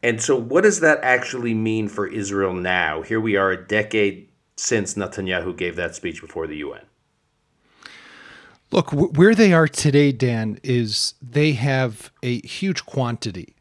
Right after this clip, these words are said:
Speaker 2: of enriched uranium. Now, most of the uranium that they have, which is a few tons already, is enriched to lower levels. But what they've proven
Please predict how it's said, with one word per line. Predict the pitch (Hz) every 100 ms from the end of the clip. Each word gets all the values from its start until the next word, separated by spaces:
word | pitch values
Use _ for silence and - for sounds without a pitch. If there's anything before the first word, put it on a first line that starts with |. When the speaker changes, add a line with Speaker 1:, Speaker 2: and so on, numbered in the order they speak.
| -
Speaker 2:
of | 123 104
enriched | 120 120 120 -
uranium. | 117 107 107 101 87 78 -
Now, | 135
most | 139 165 202 -
of | 185
the | 135
uranium | 127 113 123 120 113
that | 107 98
they | 101
have, | 104 101 95
which | 135 131
is | 135
a | 139
few | - 151
tons | 127 - 120 110 101
already, | 95 95 90 90 -
is | 117 104
enriched | 113 117 123 - -
to | 131
lower | 110 117 110 107
levels. | 104 87 80 65 - -
But | 123
what | 117 135 135
they've | 117 -
proven | - 214 220 - 101 90